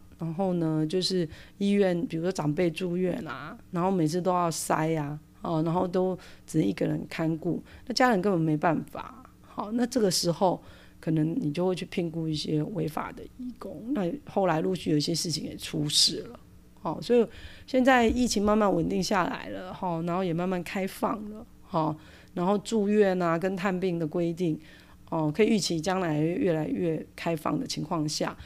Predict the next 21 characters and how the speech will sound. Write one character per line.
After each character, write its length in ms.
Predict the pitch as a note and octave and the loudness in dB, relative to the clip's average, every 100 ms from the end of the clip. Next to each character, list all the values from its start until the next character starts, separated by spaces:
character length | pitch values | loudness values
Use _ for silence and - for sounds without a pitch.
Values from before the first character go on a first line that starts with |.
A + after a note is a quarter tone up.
| - - | -18 -4
大 140 | C4 | 0
家 240 | C4 B3 A3+ | 4 4 4
还 160 | G3 | 0
是 240 | F3 - G3 | -2 0 2
要 240 | G3 E3+ | 2 2
非 160 | D#3+ F#3+ | 0 -2
常 200 | F#3 D3 | -2 -2
的 100 | D3+ | -2
谨 180 | C#3+ - | -4 -8
慎 340 | - - G3 - | -6 -2 -2 -4
的， 160 | - - - - - - | -8 -12 -14 -20 -18 -2
对 160 | G#3 | 2
于， 340 | E3+ D3+ D3+ G#3+ - - | 2 0 -2 -6 -14 -10
呃， 360 | D#3+ D3 C#3+ D3+ - - - - - - | -4 -4 -4 -6 -12 -20 -20 -20 -20 -8
找 340 | - - - - | -2 0 -2 -6
移 120 | - E3+ | -8 -4
工 220 | F#3+ F#3+ | -2 -2
这 80 | F#3 | -2
件 200 | F3+ D#3+ | 0 0
事 220 | - - | 0 -4
情， 240 | - - | -4 -6